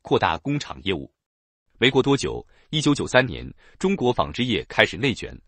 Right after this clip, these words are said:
无论是棉纺老字号还是棉纺新兴，都纷纷宣布倒闭。大家都在想着法子全身而退的时候，张世平却开始了逆势扩张，甚至投资三点三亿元收购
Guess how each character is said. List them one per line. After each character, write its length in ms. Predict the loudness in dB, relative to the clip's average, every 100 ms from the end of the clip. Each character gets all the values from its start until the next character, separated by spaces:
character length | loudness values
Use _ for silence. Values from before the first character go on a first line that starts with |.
| _ _ -2
无 100 | 6
论 140 | 6
是 200 | 8 4
棉 180 | 4 2
纺 140 | 2
老 140 | 0 0
字 140 | -2
号 240 | 0 -2 -4
还 200 | 0 2
是 140 | 2 -4
棉 220 | -2 -4
纺 180 | -6 -8
新 200 | -6 -4
兴， 200 | -4 -6 _ _
都 160 | -2 0
纷 220 | 0 0
纷 180 | 0 -4
宣 200 | -2 -2
布 120 | -2
倒 160 | -10 -10
闭。 140 | -10 -10 _ _ _ _ _ _
大 100 | 6
家 200 | 8 8
都 120 | 6 6
在 160 | 6
想 200 | 4 0
着 120 | -2
法 200 | 2 2
子 160 | 2 -4
全 200 | 0 0
身 140 | 0
而 140 | -2 -2
退 140 | -2
的 100 | -4
时 120 | -6
候， 220 | -8 -10 -12 _ _ 4
张 160 | 4
世 140 | 6 2
平 260 | 0 -6 -2
却 160 | -2
开 180 | 6 4
始 100 | 4
了 120 | -6
逆 200 | -4 -2
势 140 | 0 -2
扩 180 | -2 0
张， 240 | 0 -2 _ _ _
甚 180 | 2 4
至 180 | 2 0
投 200 | 0 -2
资 160 | -2
三 220 | 2 2 2
点 160 | -2
三 200 | 2 2
亿 60 | 2
元 180 | -2 -2
收 180 | -2
购 200 | -2 -4